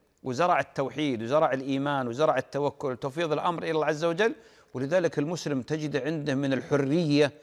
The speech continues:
في الاعتقاد، بحيث أنه ليس، لا يكون عبد إلا لله عز وجل، عبوديته لله عز وجل، لا تأسر لا خيط ولا خرقة ولا حجارة ولا بومة ولا غراب ولا نعيق ولا قبر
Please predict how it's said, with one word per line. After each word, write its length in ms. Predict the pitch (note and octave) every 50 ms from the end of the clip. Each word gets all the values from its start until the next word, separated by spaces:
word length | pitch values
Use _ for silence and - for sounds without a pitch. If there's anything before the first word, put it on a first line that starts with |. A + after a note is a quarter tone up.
| - _ _ _ _ _ _ _
في 100 | - C3
الاعتقاد، 640 | C3+ A#2+ A2+ - D#3 D3+ - D#3 F3 E3+ D3 C#3
بحيث 260 | C#3+ - E3+ D#3 D3
أنه 220 | D3+ D#3 C#3+ C#3+ D#3
ليس، 320 | F#3+ A3+ G#3 E3 - -
لا 340 | E3 E3 - - - G3 A3
يكون 340 | A#3 A3 A3 - G3 F3 D3+
عبد 260 | F3 A3 F#3 D#3+ G#3+
إلا 280 | A#3 G#3+ G3 F#3 D3+
لله 240 | C#3 C3+ B2+ B2 A#2+
عز 240 | G#2 A2 G#2+ G2+ G#2
وجل، 220 | G2 F2+ - - - _ _ _ _ _ _ _ _ B2+
عبوديته 540 | C#3+ D#3 F3 G3 F3+ A#3 A#3+ G#3 - F3+
لله 260 | F#3+ A3 A3+ G#3+ F3 D3
عز 260 | C3+ C#3 A#2+ A#2+ B2
وجل، 340 | A2+ A2+ G#2+ A2 A2 F#2 - - _ _ _ _ _ _
لا 220 | C#3 C#3+ G3 A3 G#3+
تأسر 480 | G#3 A3 G#3 - - - F3+ D#3+ D#3+
لا 180 | D#3 F3 F#3+ F3
خيط 340 | - F#3 G3 G3 F#3 F3+ - - - _ _ _ _ _
ولا 240 | C#3 D#3 E3+ F#3 F3
خرقة 480 | - - G3 G3 F3+ - - F3+ E3 D3 - _ _ _ _ _
ولا 200 | - D3+ E3+ F#3
حجارة 640 | F3 - F#3 F3 E3 G3 F#3+ F#3 F3 F3+ F3 E3 D3+ - _ - -
ولا 260 | E3+ E3 F3 F3+ F3+
بومة 500 | E3+ E3 G3+ G3+ F#3+ F3+ F3 E3+ D#3+ C#3
ولا 240 | C3+ D3+ D#3+ F#3 F3+
غراب 500 | E3 F3 F#3 F#3+ G3 F#3+ F3+ E3+ D3+ - - - _ _ _ _ -
ولا 300 | - C#3+ E3 F3 F#3 F#3
نعيق 560 | F#3 F#3 E3+ F3+ G#3 G#3 G3+ - - - - _ _ _ _ _ _ -
ولا 1120 | C#3+ D3 E3+ F3+ F#3+ F#3 F#3 F#3 F3+ F3+ - - - D#3 E3 E3+ - - G2 G2+ - - -
قبر 440 | F#3+ G#3+ F#3 F#3+ F3+ E3+ D#3 -